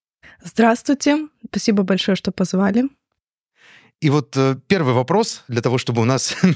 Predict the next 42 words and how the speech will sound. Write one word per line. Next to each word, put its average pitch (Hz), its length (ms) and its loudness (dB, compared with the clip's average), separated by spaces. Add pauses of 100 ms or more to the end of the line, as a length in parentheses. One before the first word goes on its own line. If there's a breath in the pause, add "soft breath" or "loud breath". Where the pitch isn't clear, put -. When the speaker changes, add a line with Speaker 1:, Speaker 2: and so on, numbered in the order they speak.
(120)
Speaker 2:
<laughs> 185 320 -2
диалог 143 340 2
прошел 131 300 0
в 120 80 0
непринужденном 175 640 2
духе, 196 260 2
у - 100 -4
нас 147 180 2
будет 143 240 -2
соответствующий. 143 680 0 (220 loud breath)
Вот - 300 -2
скажи 156 320 0
мне 165 140 2
честно, 117 320 0
ты 135 300 0
боишься 139 400 0
каких-то 117 360 -4
потусторонних 117 600 -2
сущностей? 107 520 -2
Опасаешься? 123 760 -2
Ну, 135 120 0
так, - 160 -2
если 127 160 0
на 123 120 4
чистоту. 123 440 -2 (800 soft breath)
Speaker 1:
Ох, 196 320 0
если 208 340 2
прям 190 280 0
на 185 100 2
чистоту. 202 840 0 (560 loud breath)
Ну, 214 200 4
мне 196 200 4
на 302 140 2
самом 262 340 4
деле 247 240 4
не 240 160 4
очень 208 440 0
комфортно 185 540 0
смотреть 180 460 -2
фильмы 175 300 0
об 170 120 -4
экзорцизме. 165 720 -2